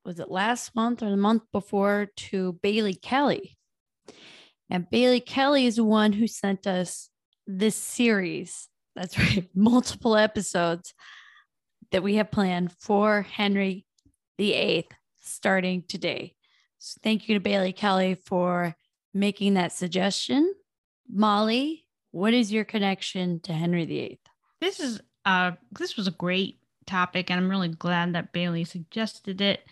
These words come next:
Speaker 2: because it definitely feels like one of those topics where you can just deep dive. And I'm not sure, you know what, maybe we should say it,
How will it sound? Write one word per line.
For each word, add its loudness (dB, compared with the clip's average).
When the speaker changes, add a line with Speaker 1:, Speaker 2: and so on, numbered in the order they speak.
Speaker 2:
because -2
it -8
definitely 0
feels -2
like -2
one 0
of 0
those -4
topics -2
where 0
you -4
can -2
just -8
deep -4
dive. 2
And 0
I'm 2
not 2
sure, 2
you 2
know 4
what, 0
maybe 2
we -2
should -10
say 0
it, -6